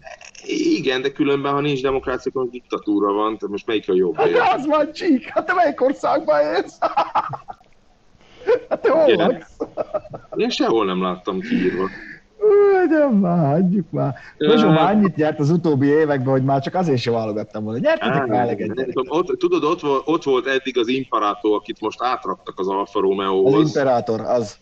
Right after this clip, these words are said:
Speaker 1: Az a,
Speaker 2: Igen.
Speaker 1: az a csávó, akinek tényleg csak egy Hitler bajusz kéne, az egy annyira erőszakos, egy, egy nagyon kellemetlen valaki.
Speaker 2: Az.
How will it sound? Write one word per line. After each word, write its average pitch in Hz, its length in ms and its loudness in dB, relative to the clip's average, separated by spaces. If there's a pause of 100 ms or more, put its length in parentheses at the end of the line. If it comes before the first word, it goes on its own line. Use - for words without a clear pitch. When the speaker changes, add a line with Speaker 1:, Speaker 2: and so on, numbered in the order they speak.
(140)
Speaker 1:
Az 135 140 -2
a, 135 40 2
Speaker 2:
Igen. 127 260 0
Speaker 1:
az 131 140 -2
a 135 180 -2
csávó, 143 360 0
akinek 127 400 -2
tényleg 170 300 0
csak - 160 -8
egy 98 140 -2
Hitler 107 380 -4
bajusz 98 320 -2
kéne, 101 300 -2
az 104 140 -2
egy 110 120 0
annyira 143 420 -2
erőszakos, 101 640 -2
egy, - 320 -4
egy 123 160 -12
nagyon 139 380 -2
kellemetlen 80 640 -10
valaki. - 400 -14
Speaker 2:
Az. 123 360 -2